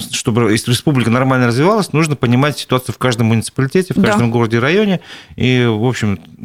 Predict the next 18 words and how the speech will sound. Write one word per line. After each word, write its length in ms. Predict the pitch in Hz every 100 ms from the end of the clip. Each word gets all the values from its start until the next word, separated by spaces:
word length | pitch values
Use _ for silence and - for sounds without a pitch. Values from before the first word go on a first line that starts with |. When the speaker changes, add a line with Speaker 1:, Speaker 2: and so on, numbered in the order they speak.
| - _ _ - _ _
Speaker 1:
понимаете 480 | 139 131 139 135 131
особенности, 640 | 127 208 196 165 135 -
можно 320 | 113 135 139 104
составить 480 | - 104 139 131 -
план 220 | 117 117
на 80 | 104
всю 160 | -
Башкирию. 500 | 101 104 - 82 - -
Speaker 2:
Да. 260 | - - - -
Speaker 1:
Вот. 360 | 104 90 - _ _ _ -
А 100 | 120
разве 180 | 151 143
сейчас 400 | 165 - 135 -
не 80 |
так 180 | 131 160
же 100 | 123
делается? 400 | 95 76 - - -
Speaker 2:
Нет. 500 | 233 277 302 294